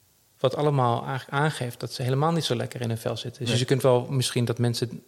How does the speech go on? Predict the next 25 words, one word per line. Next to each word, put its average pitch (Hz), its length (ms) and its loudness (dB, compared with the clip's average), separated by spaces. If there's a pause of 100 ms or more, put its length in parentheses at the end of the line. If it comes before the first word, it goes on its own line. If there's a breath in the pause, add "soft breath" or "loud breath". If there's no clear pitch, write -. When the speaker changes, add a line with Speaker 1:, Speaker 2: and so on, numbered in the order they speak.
(140)
Speaker 1:
een 113 120 -6
soort 120 160 -2
romantisch 117 460 2
beeld 120 200 6
hebben 107 200 0
van 113 140 0
narcisme, 107 460 -2
wa-, 107 180 -2
waarbij 110 320 0
de 110 80 0
narcist 107 500 0 (520 soft breath)
s-, - 140 -16 (440)
vrij 127 280 0
is 120 100 2
van 127 120 0
alle 127 160 4
zorgen, 127 380 4
omdat 117 320 -2
hun 120 120 0
ego 123 320 2
een 117 80 2
soort 113 300 0
teflonpan 117 640 0
is, 110 240 -4
Speaker 2:
Ja. 110 200 0